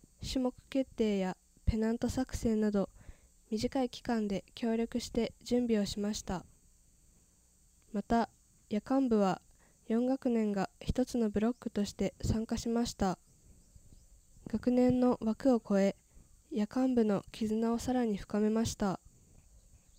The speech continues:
どの学年も競技、応援ともに笑顔とやる気で取り組み、思い出に残る行事になりました。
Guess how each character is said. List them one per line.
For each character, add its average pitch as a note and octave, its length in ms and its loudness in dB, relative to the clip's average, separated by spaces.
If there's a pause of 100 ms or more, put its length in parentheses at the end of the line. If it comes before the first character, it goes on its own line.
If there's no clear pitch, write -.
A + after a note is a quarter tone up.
(320)
ど A#3+ 100 6
の B3+ 140 6
学 A3 220 2
年 G#3+ 280 2
も G#3+ 200 0 (360)
競 B3+ 280 6
技、 G#3+ 260 2 (540)
応 A3 240 4
援 A3 240 2 (260)
と A3+ 120 -2
も A3 100 2
に B3 260 2 (400)
笑 B3+ 140 6
顔 B3 180 6
と - 140 0
や G3+ 100 4
る G#3 120 2
気 - 140 -6
で G#3+ 220 2 (220)
取 A3+ 180 2
り A#3+ 40 2
組 B3 200 2
み、 G#3 180 2 (560)
思 A3 280 4
い B3 80 4
出 B3 100 6
に B3 260 2
残 A3 280 2
る A#3 100 6
行 A3+ 220 4
事 A3 120 -2
に G3 140 0
な F#3+ 80 0
り F#3+ 100 0
ま G#3 140 0
し - 100 -6
た。 F#3+ 240 -2